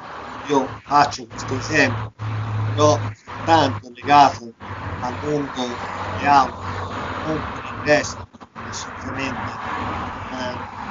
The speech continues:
voglio interessare del resto del canale che c'ha, ma per quanto riguarda le moto e le auto, diciamo, c'è un canale che si chiama Greg Garage che sicuramente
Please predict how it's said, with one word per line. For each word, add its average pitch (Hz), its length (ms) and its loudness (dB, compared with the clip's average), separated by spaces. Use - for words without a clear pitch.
voglio 139 300 0
interessare 135 680 2
del 127 180 -14
resto 131 300 -4
del 127 140 -6
canale 127 380 -2
che - 120 -20
c'ha, 139 340 2
ma 156 140 6
per - 180 -8
quanto - 340 2
riguarda 143 640 4
le 175 120 -4
moto 156 400 -2
e - 520 -6
le 165 60 4
auto, 156 560 2
diciamo, 143 300 2
c'è 143 300 -2
un 127 100 -4
canale 139 500 4
che 117 100 -10
si - 180 -16
chiama 135 300 0
Greg 156 360 -2
Garage 139 640 4
che 123 120 -10
sicuramente 143 960 2